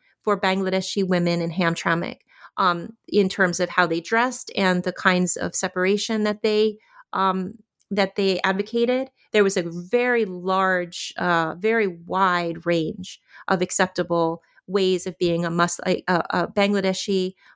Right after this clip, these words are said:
Muslim woman in, in Hamtramck. Um, women, some women, you know, dressed very modestly with, um, you know, a full face veil and an abaya, indistinguishable from a Yemeni counterpart.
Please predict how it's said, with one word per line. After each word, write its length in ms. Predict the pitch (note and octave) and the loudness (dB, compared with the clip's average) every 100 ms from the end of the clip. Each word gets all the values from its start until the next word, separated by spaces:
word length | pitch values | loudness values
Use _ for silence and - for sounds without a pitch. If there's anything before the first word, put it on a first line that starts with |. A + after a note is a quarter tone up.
| - | -8
Muslim 540 | G3 F#3 - F#3+ F#3+ | 2 2 2 -2 -2
woman 520 | F3 G3+ F#3 F3 F#3 - | 0 0 0 -2 -10 -6
in, 240 | F#3 E3+ F3 | -4 -4 -6
in 160 | - E3+ | -8 -8
Hamtramck. 640 | E3+ E3+ E3+ - - - - _ _ _ - | -4 -4 -4 -4 -4 -6 -12 _ _ _ -6
Um, 340 | F#3 E3+ E3 - - | -2 -2 -4 -8 -6
women, 520 | F#3+ G3 F#3+ F#3 F3+ | 2 2 4 0 -2
some 300 | - F#3+ F3+ | 0 0 2
women, 380 | F#3+ F3+ F3+ F3 - - | 0 0 0 -2 -10 -8
you 140 | F#3+ F#3+ | -2 0
know, 180 | E3+ E3 | 2 0
dressed 460 | - F3 E3+ - | 2 0 0 -8
very 220 | F3 E3+ E3 | -2 -2 0
modestly 720 | F3 G#3 A#3 - B3 A#3+ B3 | 0 0 0 -2 0 2 2
with, 320 | G3 F3+ - - | 0 -2 -6 -6
um, 280 | E3+ E3 F3+ | -2 -2 -2
you 120 | F3+ | -2
know, 80 | D#3+ | -2
a 80 | |
full 260 | - - A#3 | -2 0 0
face 380 | A#3 A#3+ A#3+ - | 0 -2 0 -2
veil 300 | A3 G#3+ G#3 | 0 2 2
and 120 | F3+ | 0
an 100 | E3 | -2
abaya, 520 | E3 F3 G3 A#3 A3+ _ - | -2 0 2 2 0 _ -2
indistinguishable 840 | A#3 A3+ A3+ G#3+ G3+ G3+ G#3+ G3+ | 0 0 0 0 0 0 -2 -2
from 240 | G3+ G3 | 0 0
a 60 | F#3+ | 0
Yemeni 320 | F#3 F#3+ F#3+ | 0 0 0
counterpart. 640 | F#3+ G3 G#3+ A#3+ D#4 E4 | 0 0 0 -2 -2 -2